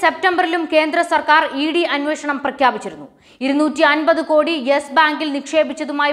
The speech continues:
ബന്ധപ്പെട്ടായിരുന്നു അന്വേഷണം. ഇത് പുരോഗമിക്കുന്നതിനിടയിലാണ് പുതിയ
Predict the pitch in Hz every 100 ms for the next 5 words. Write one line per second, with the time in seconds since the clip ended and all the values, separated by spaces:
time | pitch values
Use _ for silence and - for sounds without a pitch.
0 | 240 277 294 294 285 277 269 247 214 196
1 | 226 214 208 165 - _ _ _ - 233
2 | 233 269 285 294 294 285 302 285 294 311
3 | 302 285 277 381 403 - - 294 330